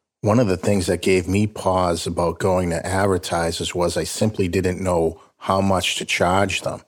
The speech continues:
Podcorn also has an answer for that. They give you an industry-specific price guide so you can have some confidence that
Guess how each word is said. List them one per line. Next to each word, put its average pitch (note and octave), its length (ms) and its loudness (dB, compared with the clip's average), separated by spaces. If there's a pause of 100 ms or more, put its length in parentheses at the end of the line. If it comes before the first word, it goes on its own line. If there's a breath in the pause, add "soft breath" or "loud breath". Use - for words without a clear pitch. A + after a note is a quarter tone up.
(800 soft breath)
Podcorn A2+ 500 2
also G#2+ 320 4
has G2 300 2
an F#2 120 -2
answer G2+ 460 -2
for - 220 -6
that. E2+ 360 -4
They F2+ 120 -2
give G2+ 240 0
you G2+ 160 2
an F2+ 160 -2
industry-specific G#2 1400 2
price F#2+ 400 0
guide D2+ 420 -4 (360 loud breath)
so - 180 0
you G2 100 4
can G2 140 0
have G2+ 160 2
some F#2 180 -4
confidence F#2+ 720 0
that E2 320 0